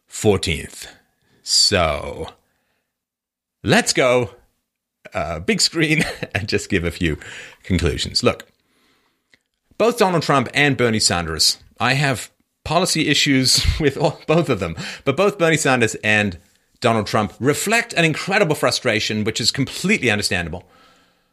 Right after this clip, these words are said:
which is that everybody with half a brain perceives, rightly so, that politicians have kind of turned into nascars. You know, the advertising stickers should be all over, but they're not. There are backroom deals, there are PACs, there's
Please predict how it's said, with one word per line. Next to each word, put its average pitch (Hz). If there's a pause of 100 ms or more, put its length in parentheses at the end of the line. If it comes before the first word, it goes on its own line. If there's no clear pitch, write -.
(760)
which 170
is 185
that 151
everybody 147
with 117
half 113
a 98
brain 92
perceives, 160
rightly 95
so, - (100)
that 95 (1400)
politicians 180
have 120
kind 139
of -
turned 170
into 127 (180)
nascars. 127
You 139
know, 120
the 117
advertising 135
stickers 151
should 113
be 107
all 139
over, 139
but 101
they're 101
not. 98 (300)
There 117
are 107
backroom 143
deals, 107
there 90
are 82
PACs, 135
there's 90